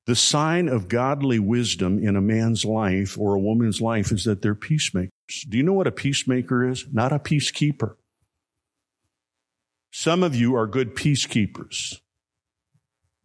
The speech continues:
Don't get around dad. Don't get around mom.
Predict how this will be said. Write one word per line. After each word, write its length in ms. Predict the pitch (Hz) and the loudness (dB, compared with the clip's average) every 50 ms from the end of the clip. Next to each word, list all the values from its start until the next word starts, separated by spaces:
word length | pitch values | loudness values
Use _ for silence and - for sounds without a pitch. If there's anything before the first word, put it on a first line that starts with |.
| _ _ _ _ _ - | _ _ _ _ _ 0
Don't 240 | 117 120 127 120 | 2 2 2 2
get 160 | 123 135 123 120 | 2 2 2 2
around 380 | 120 123 123 127 131 135 127 | 2 2 0 0 0 0 0
dad. 440 | 127 123 120 117 120 120 117 117 110 - - _ _ _ _ _ _ _ _ _ _ _ _ _ _ _ _ _ _ _ _ _ _ _ | 2 2 2 2 0 0 -2 -4 -8 -12 -14 _ _ _ _ _ _ _ _ _ _ _ _ _ _ _ _ _ _ _ _ _ _ _
Don't 200 | - 120 120 113 | 0 0 0 0
get 160 | - 143 131 | 0 0 2
around 360 | 131 131 131 131 127 131 131 127 | 2 2 0 0 0 0 0 0
mom. 580 | 123 120 113 113 113 113 113 117 117 110 104 | 2 2 2 0 0 0 0 -2 -2 -4 -6